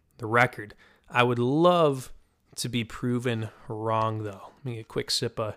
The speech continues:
my Liquid I V here. Gotta get those electrolytes after a workout. Got a, got a good threshold session today. So as we wrap up the show,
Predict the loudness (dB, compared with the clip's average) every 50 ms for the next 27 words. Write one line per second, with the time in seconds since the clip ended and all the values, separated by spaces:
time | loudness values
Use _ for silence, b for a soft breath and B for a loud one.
0 | _ -12 -10 -8 -6 -6 -6 -4 -4 -4 -4 -4 -4 -4 -6 -8 -8 -8 -8 -8
1 | -10 -12 -14 _ _ _ _ _ _ _ _ _ _ _ _ _ _ _ _ _
2 | _ _ _ _ _ _ _ _ _ _ _ _ _ _ _ _ _ -20 _ _
3 | _ _ _ -14 -14 -14 _ _ -8 -6 -4 -2 -2 0 0 0 0 2 4 4
4 | 2 2 4 2 2 4 4 2 2 0 -2 -6 -6 B B B B B B B
5 | B B B B B -2 -2 0 2 2 2 4 4 4 2 2 2 -2 -6 -6
6 | -8 -12 B B B B B B -8 -6 -6 -6 -6 -4 -4 -2 -4 -4 -6 -4
7 | -2 2 2 2 2 0 -2 -2 -2 -2 -2 -2 -2 -4 -6 -6 -6 -4 -4 -4
8 | -4 -4 -8 -10 -12 -16 _ _ _ _ _ _ _ _ _ _ _ _ _ _
9 | _ _ -18 -10 -4 2 2 4 4 4 4 4 6 6 6 4 4 4 2 2
10 | 2 0 0 2 2 4 4 4 2 2 -2